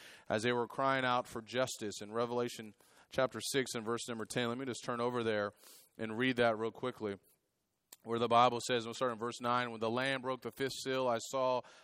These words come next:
underneath the altar the souls of those who had been slain because of the word of God and because of the testimony which they had maintained. They cried out with a loud voice, saying, 'How long, O Lord, holy and true, will you refrain from judging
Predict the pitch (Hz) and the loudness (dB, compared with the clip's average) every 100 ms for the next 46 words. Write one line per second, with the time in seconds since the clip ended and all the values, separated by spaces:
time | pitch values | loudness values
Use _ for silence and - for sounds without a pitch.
0 | - 127 143 135 135 131 123 117 131 139 | -8 -2 0 0 0 0 0 2 2 0
1 | - 123 117 - 151 151 151 135 127 131 | -2 -6 -6 -4 -2 -2 -2 -4 0 0
2 | 127 127 117 117 - - 127 123 123 120 | 0 -6 -8 -10 -10 0 2 2 0 -6
3 | 117 - - - 107 110 127 117 113 110 | -10 -20 -20 -6 -2 2 2 2 -2 0
4 | 123 135 123 104 120 120 120 117 110 127 | 2 2 0 2 4 6 4 2 -2 -2
5 | 110 110 113 151 151 - 123 120 120 113 | -2 -4 -2 -2 -2 -4 -4 -4 -4 -6
6 | 110 123 117 110 110 107 127 120 113 - | -2 2 2 0 -6 -4 -2 -2 -2 -8
7 | - - - 160 - 170 160 147 139 123 | -20 -16 -6 -4 4 6 8 8 6 2
8 | 120 120 120 107 117 113 127 113 113 160 | 4 4 2 -2 -6 -6 -6 -6 2 4
9 | 190 151 151 156 135 120 110 113 107 101 | 4 2 2 0 -2 -6 -4 -4 -4 -4
10 | 143 175 151 127 113 - 139 127 95 - | -4 -4 -4 -6 -10 -8 -6 -4 -6 -12
11 | - _ - 101 120 117 107 - 135 127 | -20 _ -6 -4 -2 -2 -4 -2 0 0
12 | 117 101 104 95 113 117 98 95 | -4 -8 -10 -4 0 0 0 -10